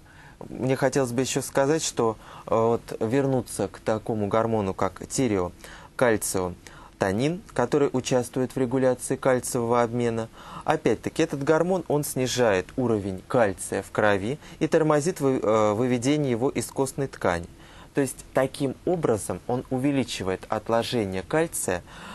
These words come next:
э, в ней. А вот нап-, э, тиреокальциотонин, э, это гормон, ко-, получается, который, благодаря которому кальций в нашем организме сберегается. И он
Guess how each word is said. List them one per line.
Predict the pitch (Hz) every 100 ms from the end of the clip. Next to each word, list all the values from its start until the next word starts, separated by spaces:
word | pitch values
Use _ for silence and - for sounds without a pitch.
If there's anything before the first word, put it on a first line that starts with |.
| -
э, | - 98 98
в | 95
ней. | 120 90 80 - - - - - - - - - - -
А | 120
вот | 127 143
нап-, | 143 -
э, | 117 113 104 101 - - - -
тиреокальциотонин, | 160 135 123 117 - - 135 120 - 120 104 101 - - - - 107 101 92 131 135 175 190
э, |
это | 120 131
гормон, | 123 135 160 180
ко-, | 151 123 -
получается, | 131 127 120 151 147 - 123
который, | 120 120 160 160 98 90
благодаря | 104 107 117 117 113
которому | 123 165 160 117 101
кальций | 139 156 156 - 90 -
в |
нашем | 113 113 110
организме | 110 104 117 135 127 120
сберегается. | 95 95 127 135 120 117 90 87 - - - - - - -
И | 170 196 - - - - - - - -
он | 135 175